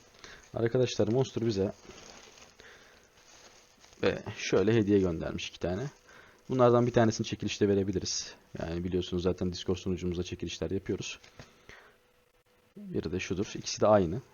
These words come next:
Değişen bir şey yok. Hemen açıp bakalım. Bunları niye gönderdiler? Asıl konuya gelelim. Yani şimdi biliyorsunuz benim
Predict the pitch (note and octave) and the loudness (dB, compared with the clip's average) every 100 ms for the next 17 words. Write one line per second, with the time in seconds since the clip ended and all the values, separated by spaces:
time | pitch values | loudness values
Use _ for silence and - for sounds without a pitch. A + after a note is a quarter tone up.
0 | - A#2 G2+ G2 F#2+ - F#2 F#2 - - | -8 -6 -6 -6 -6 -4 -4 -6 -10 -16
1 | - - G2+ G2 - - G#2+ A2+ A#2 B2+ | -12 -8 -6 -4 -6 -4 2 2 2 4
2 | C3+ D3 E3 D3 B2+ A2+ G#2+ D#3+ - A2 | 6 8 8 8 8 6 8 4 6 4
3 | C#3 B2+ C#3+ F3 A3 A3+ D#3 G2+ - - | 4 6 8 12 12 12 12 8 0 -20
4 | - - - - - G#2 G#2+ A2+ B2 C3+ | -20 -20 -20 -20 -2 2 2 2 0 -2
5 | C#3+ E3 D3+ C#3+ F3+ - A#2+ A#2 | 2 2 2 -2 -4 -2 2 2